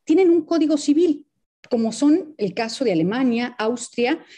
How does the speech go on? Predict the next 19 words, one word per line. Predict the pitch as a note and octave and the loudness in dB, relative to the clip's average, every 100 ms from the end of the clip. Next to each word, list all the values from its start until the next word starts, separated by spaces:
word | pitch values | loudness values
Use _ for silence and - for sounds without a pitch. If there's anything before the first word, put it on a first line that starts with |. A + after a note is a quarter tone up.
| _ | _
Francia, | - C4+ D4 C#4+ | -2 0 0 -2
que | G3 | -2
no | G3 | -2
es | F#3+ | -4
federal, | - G#3 A#3 D4 D4+ - | -2 -2 0 -2 -4 -4
federación, | G3+ F#3+ - D4 C4+ D#4+ - _ | -2 -2 -2 -2 -2 -4 -8 _
Italia, | - F3+ B3 C#4+ E4 - | -8 -4 -2 0 0 0
que | G#3 | -4
tampoco | F#3+ F3+ A3+ A3+ A#3 | -2 -2 -2 0 0
es, | A3+ - | 0 -2
pero | G#3+ | -4
es, | G3+ - | -4 -4
es | A#3 | -6
una | A#3 G#3+ | -4 -2
re-, | G3 - | -4 -4
es | G#3 - | -6 -2
una | G#3+ | -4
república | F#3+ F#3 F#3 G#3 F3+ G3 F3+ | -2 -4 -4 -4 -4 -4 -2
descentralizada, | F3+ F3 F3 E3+ E3+ F3 - A#3+ G#3 D#4 - | -4 -4 -4 -2 -2 -4 -4 -4 -2 -2 -6